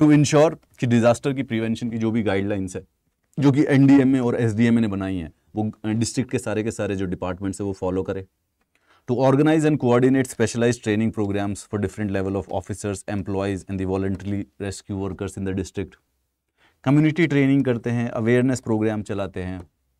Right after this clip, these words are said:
all of those basic standard operating protocol। They maintain, review and upgrade the mechanism for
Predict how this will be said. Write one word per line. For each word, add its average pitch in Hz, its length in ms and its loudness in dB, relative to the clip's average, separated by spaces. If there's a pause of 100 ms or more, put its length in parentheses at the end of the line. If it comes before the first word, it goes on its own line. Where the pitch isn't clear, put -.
(160)
all 107 160 -2
of 98 80 -8
those 98 280 -10
basic 160 260 -8
standard 107 360 -4
operating 95 360 -6
protocol। 101 360 -8 (1160)
They 117 140 2
maintain, 123 400 4
review 117 320 2
and 117 120 0
upgrade 117 340 2
the 110 140 2
mechanism 104 420 -4
for 107 100 -2